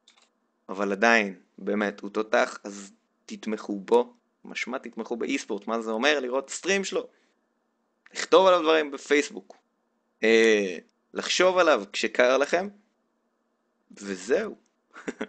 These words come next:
אה, מה עוד יש לנו? עוד בסצנה הישראלית, אתמול שידרתי, אה,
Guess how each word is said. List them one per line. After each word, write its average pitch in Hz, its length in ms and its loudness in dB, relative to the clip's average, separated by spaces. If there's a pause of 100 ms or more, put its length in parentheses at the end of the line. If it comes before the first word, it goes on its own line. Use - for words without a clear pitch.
(2250)
אה, 98 600 -2
מה 127 200 6
עוד 185 240 6
יש 190 240 0
לנו? 123 260 -2
עוד 127 420 2
בסצנה 160 560 0
הישראלית, 131 800 0 (100)
אתמול 135 480 2
שידרתי, 110 640 0 (520)
אה, 92 260 -2